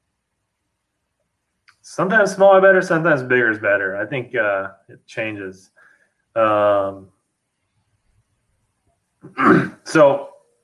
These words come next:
let's see, what other heads do we got here? So let's, uh, anything else? So we talked about the, uh, the Scottsboro. We talked about the Bastrix. We talked about the True Bass. I don't know if there's really a need to get,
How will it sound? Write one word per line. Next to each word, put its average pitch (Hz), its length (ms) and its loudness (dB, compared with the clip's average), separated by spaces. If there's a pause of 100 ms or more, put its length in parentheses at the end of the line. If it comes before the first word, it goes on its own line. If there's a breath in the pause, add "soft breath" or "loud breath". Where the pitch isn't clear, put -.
(440)
let's - 140 -20
see, 131 60 -6
what 131 160 0
other 117 160 4
heads 110 340 -2
do 104 100 -8
we 101 140 -10
got 98 300 -4
here? 107 120 -16
So 120 160 -8
let's, 117 260 -6
uh, 123 40 -4
anything 139 360 -2
else? 139 460 0
So - 80 -16
we 110 60 -8
talked 135 280 0
about 123 340 2
the, 110 360 -4
uh, 104 360 -2 (1400)
the 135 60 -4
Scottsboro. 147 920 2
We 143 80 -2
talked 127 200 0
about 117 180 2
the 113 60 -10
Bastrix. 123 720 -2
We 113 80 -16
talked 120 260 -4
about 113 440 -2
the 107 80 -14
True 127 320 -6
Bass. 101 360 -4
I 131 80 -2
don't 185 80 -6
know 180 100 -2
if 175 60 -6
there's 120 200 -4
really 127 200 -4
a 113 60 -12
need 123 260 -10
to 110 80 -14
get, 107 300 -14